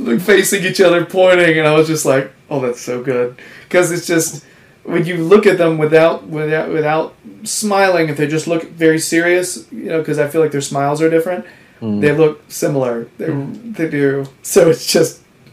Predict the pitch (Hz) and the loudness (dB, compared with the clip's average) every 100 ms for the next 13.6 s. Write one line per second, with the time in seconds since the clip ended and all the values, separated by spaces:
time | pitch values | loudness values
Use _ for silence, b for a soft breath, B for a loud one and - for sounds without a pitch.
0 | - - 165 - 131 127 127 B B B | -12 -8 -8 -4 -2 0 -2 B B B
1 | B B - 160 160 156 147 143 214 202 | B B 2 4 6 4 2 2 4 4
2 | 160 156 156 151 143 139 139 135 _ _ | 4 2 2 0 4 6 4 2 _ _
3 | - - - 190 - 196 175 170 170 170 | -16 -14 -2 -2 -2 -4 -4 -6 -10 -14
4 | 160 - 147 139 - 156 - 151 147 143 | -14 -6 -4 -4 -4 -6 -6 -6 -6 -4
5 | 143 143 139 135 131 135 b b - - | -4 -2 0 0 -4 -12 b b -16 -6
6 | 143 139 139 135 139 135 143 131 135 139 | -2 0 -2 -2 -4 -4 -6 -6 -6 -6
7 | 135 127 127 131 127 b b b b _ | -4 -6 -4 -6 -6 b b b b _
8 | - 139 131 131 131 139 139 135 - 139 | -6 0 2 2 0 -2 -2 -8 -4 -4
9 | 131 131 135 b b b b _ _ - | -4 -6 -12 b b b b _ _ -10
10 | 143 131 - 147 - 139 131 131 127 127 | -4 -4 -2 -2 -2 -6 -6 -6 -6 -6
11 | 120 120 b b _ - 139 135 139 151 | -6 -10 b b _ -8 -2 0 0 0
12 | 156 151 - - - 202 165 165 156 147 | 0 -2 -8 -10 -12 -8 -4 -2 -2 -4
13 | 156 151 151 156 151 | -6 -6 -4 -4 -6